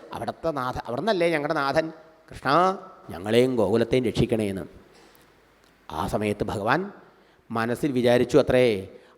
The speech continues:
"അഹങ്കാരിയായ ദേവേന്ദ്രനെ ഞാൻ പാഠം പഠിപ്പിക്കും. ലോകേശമാനിന മൗഢ്യാൽ ഹനിഷ് ഹരിഷ്യേ ശ്രീമദന്തമ." ഐശ്വര്യം കൊണ്ട് അഹങ്കരിച്ചത് ഗോപന്മാരല്ല, ഇന്ദ്രനാ. താനാണ് ഇന്ദ്രനെ ആ പദവിയിലിരുത്തിയത്. ഇപ്പം ആ ഇന്ദ്രൻ എന്നെ മറന്ന് വെല്ലുവിളിക്കാൻ പുറപ്പെട്ടിരിക്കുന്നു.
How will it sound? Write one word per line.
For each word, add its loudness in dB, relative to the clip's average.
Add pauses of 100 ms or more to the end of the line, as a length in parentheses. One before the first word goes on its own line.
(100)
"അഹങ്കാരിയായ 6
ദേവേന്ദ്രനെ 2
ഞാൻ 0
പാഠം 6
പഠിപ്പിക്കും. 0 (640)
ലോകേശമാനിന 2
മൗഢ്യാൽ 2 (240)
ഹനിഷ് -2
ഹരിഷ്യേ -2
ശ്രീമദന്തമ." 2 (380)
ഐശ്വര്യം 2
കൊണ്ട് 2
അഹങ്കരിച്ചത് 0
ഗോപന്മാരല്ല, 6 (260)
ഇന്ദ്രനാ. -2 (680)
താനാണ് 4
ഇന്ദ്രനെ 0
ആ 4
പദവിയിലിരുത്തിയത്. 0
ഇപ്പം -4
ആ 4
ഇന്ദ്രൻ -2
എന്നെ -10
മറന്ന് -8
വെല്ലുവിളിക്കാൻ -8
പുറപ്പെട്ടിരിക്കുന്നു. -14